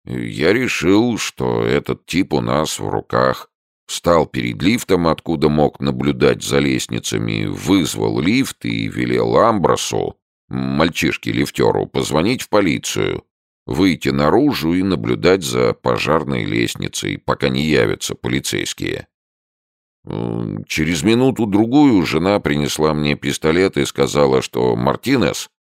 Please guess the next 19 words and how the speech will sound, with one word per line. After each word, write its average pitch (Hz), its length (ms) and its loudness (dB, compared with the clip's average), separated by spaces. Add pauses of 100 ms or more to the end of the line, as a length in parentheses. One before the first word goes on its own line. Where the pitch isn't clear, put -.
(100)
брат 78 440 2
Амброса, 50 680 0
который 62 400 -2
сидит 65 420 -4
на 64 140 -4
коммутаторе 67 720 0
и 53 160 -4
наблюдает 64 640 2
за - 140 -4
парадной 57 520 0
дверью, 50 580 -2 (420)
э, 50 60 -10
вызывает 57 1080 0
полицию. 55 800 -2 (680)
Обе 110 280 4
лестницы 85 540 0
я 58 140 2
видел 78 320 2
хорошо. 57 760 -2